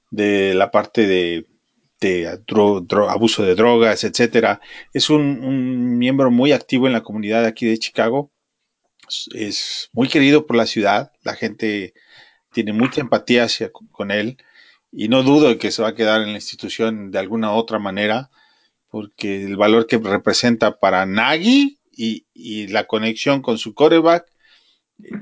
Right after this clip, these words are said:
este, es como que una pieza ahí muy amalgada, ¿no? Entonces, por supuesto que hay que darle las gracias y seguramente lo estaremos viendo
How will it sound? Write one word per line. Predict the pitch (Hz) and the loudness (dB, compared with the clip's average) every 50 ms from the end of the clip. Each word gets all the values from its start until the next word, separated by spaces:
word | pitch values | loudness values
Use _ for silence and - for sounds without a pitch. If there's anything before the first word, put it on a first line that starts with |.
| - - | -14 -16
este, | - - - - - 110 101 95 95 92 90 - - - | -16 -16 -18 -18 -18 -16 -16 -14 -14 -16 -16 -18 -18 -14
es | - 107 110 113 - - 180 - | -10 -10 -8 -8 -8 -8 -8 -8
como | - 117 110 - - | -8 -8 -10 -10 -14
que | - 98 98 101 | -20 -20 -14 -8
una | 110 120 123 120 | -4 -4 -4 -2
pieza | - 120 113 - - 110 | -2 -4 -6 -4 -6 -8
ahí | 98 98 101 98 104 - _ _ _ _ _ _ _ _ - - - | -8 -8 -10 -12 -14 -18 _ _ _ _ _ _ _ _ -20 -18 -8
muy | 120 120 127 131 131 | -2 2 2 4 4
amalgada, | 120 110 104 98 95 104 104 98 92 82 85 | 4 2 2 0 2 2 2 2 2 0 -4
¿no? | 95 123 143 | -8 -10 -12
Entonces, | 143 139 - - 107 - - 104 101 - - - _ _ _ - - - _ _ _ | -12 -14 -16 -16 -16 -14 -14 -14 -14 -16 -18 -20 _ _ _ -20 -20 -20 _ _ _
por | - 110 | -14 -14
supuesto | - - - - - 123 131 - 147 - | -12 -14 -6 -2 -2 -2 0 0 -2 -2
que | - 117 | 0 -2
hay | 113 | 0
que | - 123 | 2 2
darle | 110 110 110 110 101 | 4 4 4 2 2
las | 95 92 101 | 0 -2 -2
gracias | 104 101 104 - - 131 131 131 - - _ _ _ _ _ _ _ _ _ - | -2 -2 -2 -2 -4 -4 -4 -6 -8 -16 _ _ _ _ _ _ _ _ _ -16
y | - 104 104 98 95 95 90 92 92 90 90 92 90 | -14 -12 -10 -10 -10 -10 -8 -8 -8 -10 -10 -12 -14
seguramente | - - 113 98 110 123 120 117 117 110 - 123 | -12 -8 -4 0 2 4 4 4 4 2 2 2
lo | 107 98 | 0 0
estaremos | 92 - - 104 104 104 104 104 92 92 | 0 0 0 0 0 0 -2 -4 -4 -4
viendo | 101 101 104 101 107 113 113 113 - | -6 -6 -4 -2 -2 -2 -2 -2 -6